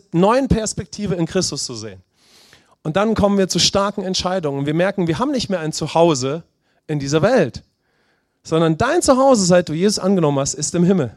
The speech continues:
Amen. Schon jetzt in dem Moment. Wir sind in Christus verborgen, wir sind an seiner Seite und von dort aus leben wir. Von dort aus leben wir.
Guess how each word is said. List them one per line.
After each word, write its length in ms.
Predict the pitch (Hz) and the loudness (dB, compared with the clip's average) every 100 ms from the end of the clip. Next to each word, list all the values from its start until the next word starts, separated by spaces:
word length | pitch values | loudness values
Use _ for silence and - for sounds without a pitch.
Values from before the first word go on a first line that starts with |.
| _ | _
Amen. 400 | 143 170 190 117 _ | -2 -2 -2 -8 _
Schon 180 | - 139 | -10 -4
jetzt 160 | 147 - | -4 -6
in 120 | 139 | -6
dem 120 | 156 | -2
Moment. 420 | 170 156 127 107 _ _ _ _ _ _ | 0 0 -2 -6 _ _ _ _ _ _
Wir 100 | 139 | -2
sind 160 | 147 175 | -2 -2
in 80 | 156 | -4
Christus 440 | - 208 208 - | -2 -2 -2 -2
verborgen, 600 | 160 147 165 202 208 147 | -4 -2 0 0 0 -2
wir 80 | 143 | -2
sind 260 | - 175 | -2 -4
an 120 | 151 151 | -4 -4
seiner 320 | 160 160 151 | -4 -2 -2
Seite 480 | - 175 202 208 139 | -2 -2 -4 -4 -8
und 120 | 143 | -8
von 300 | - 151 147 _ _ | -6 -6 -10 _ _
dort 420 | 185 185 220 - | -8 -6 -8 -6
aus 240 | 190 208 - | -6 -6 -6
leben 360 | 196 175 143 | -6 -4 -6
wir. 200 | 107 92 _ _ _ _ _ _ _ | -10 -16 _ _ _ _ _ _ _
Von 240 | - 151 | -4 0
dort 280 | 180 208 208 | 4 2 2
aus 240 | 175 180 | -2 -2
leben 280 | 160 156 139 | -2 -4 -4
wir. 240 | 123 104 | -6 -10